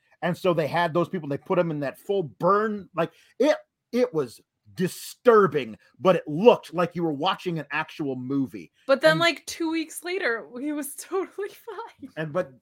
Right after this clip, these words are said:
Speaker 1: but then, yes, through the magic of his, of his WrestleMania entrance, he was okay again.
Speaker 2: The
Speaker 1: Um,
Speaker 2: magic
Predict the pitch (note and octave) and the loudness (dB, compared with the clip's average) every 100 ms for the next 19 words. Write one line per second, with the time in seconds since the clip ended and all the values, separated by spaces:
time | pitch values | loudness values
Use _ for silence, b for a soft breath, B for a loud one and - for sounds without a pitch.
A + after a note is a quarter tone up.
0 | _ F#3+ A3 D3+ G#3+ B3+ C4+ F3 F#3+ G3 | _ -4 -2 2 4 4 0 0 2 2
1 | - - G#3 G3+ F#3+ G#3 G#3+ A#3 G#3+ D#3 | -2 -2 0 0 2 0 0 0 0 2
2 | G3 D3 - E3 F3+ D#3 - _ _ - | 0 0 -2 0 0 0 -8 _ _ -2
3 | F3 F3+ G3 F#3+ F3+ E3+ D#3+ - D3 - | -2 0 0 2 0 0 -2 -4 -8 -8
4 | C#3 B2+ G#2+ F#2 - - _ _ - E2 | -10 -8 -8 -10 -14 -20 _ _ -16 -16
5 | - _ - A4+ B4 A4 A#4 - A#4+ | -20 _ -6 0 2 2 2 2 2